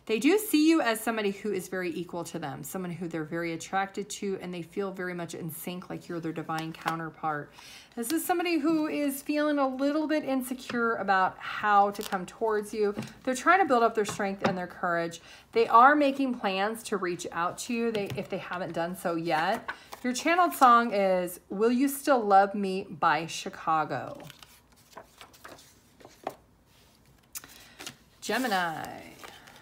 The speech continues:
the person on Gemini's mind. Two forty-seven.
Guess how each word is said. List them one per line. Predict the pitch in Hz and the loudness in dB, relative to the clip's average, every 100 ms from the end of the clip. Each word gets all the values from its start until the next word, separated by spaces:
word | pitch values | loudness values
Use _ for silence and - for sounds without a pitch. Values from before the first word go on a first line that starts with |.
| - - - - | -20 -20 -20 -18
the | - - | -18 -14
person | - 254 269 - 285 269 | -10 -8 -8 -6 -4 -4
on | 190 202 202 208 214 - | -4 -4 -6 -8 -12 -14
Gemini's | - 175 170 175 175 175 180 - - 208 - | -12 -10 -10 -10 -10 -8 -10 -12 -14 -14 -10
mind. | 107 69 - - - - - - - - - - - - - _ - - - - - _ - - - _ - - - _ _ _ _ - | -10 -8 -10 -10 -16 -16 -20 -20 -16 -14 -14 -12 -10 -10 -10 _ -14 -14 -14 -20 -20 _ -6 -6 -8 _ -20 -20 -20 _ _ _ _ -16
Two | - 277 | -8 -8
forty-seven. | - 381 - - - - - 262 226 | -8 -12 -12 -14 -16 -16 -18 -16 -16